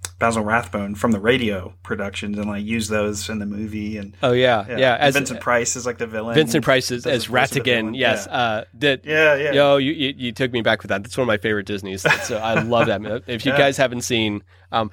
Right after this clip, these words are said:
Speaker 2: it's based on a very successful children's story. It's called, uh, Basil of Baker Street. And, um, and they're really wonderful little stories, by the way. Uh, I grew up reading those. I, I love them.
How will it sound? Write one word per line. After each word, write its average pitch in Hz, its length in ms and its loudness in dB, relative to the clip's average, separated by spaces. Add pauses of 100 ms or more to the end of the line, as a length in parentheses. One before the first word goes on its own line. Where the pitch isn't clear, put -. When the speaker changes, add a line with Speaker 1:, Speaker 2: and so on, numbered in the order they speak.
(160)
Speaker 2:
it's 160 160 2
based 190 200 2
on 180 80 4
a 143 40 4
very 135 180 4
successful 117 680 -2
children's 180 340 0
story. 92 320 -4
It's 90 140 -10
called, 107 400 2
uh, 104 180 2
Basil 107 340 2
of 90 100 -6
Baker 104 260 0
Street. - 320 -12 (400)
And, 101 380 0 (100)
um, 92 380 -2 (140)
and 104 160 0
they're 107 140 2
really 107 240 2
wonderful 98 400 0
little 92 160 -4
stories, 90 340 -6
by - 140 -8
the - 80 -12
way. - 100 -12 (260)
Uh, 95 140 0
I 110 80 4
grew 113 140 2
up 104 100 0
reading 113 200 -2
those. 71 200 -8
I, 92 140 -6
I 104 100 -4
love 92 220 -4
them. - 180 -16